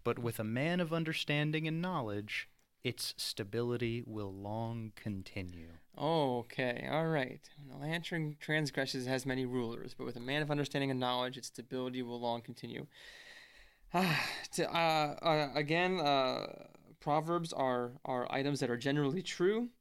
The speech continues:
Speaker 2: uh, but they're not always true in every single sense, uh, at all times in every place, but they're generally true. And so this proverb, "When a land transgresses," so land, obviously not talking about dirt,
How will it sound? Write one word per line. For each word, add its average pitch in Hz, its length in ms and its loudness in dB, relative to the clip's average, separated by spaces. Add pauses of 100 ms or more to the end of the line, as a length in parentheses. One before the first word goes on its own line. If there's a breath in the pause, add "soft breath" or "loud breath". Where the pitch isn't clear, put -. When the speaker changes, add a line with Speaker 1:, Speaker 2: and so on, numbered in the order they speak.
(360 soft breath)
Speaker 2:
uh, 120 240 -2
but 127 180 -6
they're 127 80 -2
not 131 220 2
always 135 320 4
true - 180 -4
in 131 60 -2
every 131 220 0
single 131 420 -2
sense, - 560 -2 (320)
uh, 117 260 -4 (140)
at - 160 -6
all 131 180 4
times 131 320 -2
in 120 80 -2
every 117 220 -2
place, 127 460 0
but 151 220 0 (300)
they're 180 160 4
generally 165 360 4
true. 113 340 0 (420 loud breath)
And 139 400 4
so 143 360 4
this 180 200 4
proverb, 143 600 2 (580 loud breath)
"When 139 120 2
a 135 60 4
land 170 320 4
transgresses," 143 720 2
so 131 180 2
land, 151 600 2
obviously 139 300 2
not 131 120 2
talking 139 240 0
about 110 200 -2
dirt, 127 420 2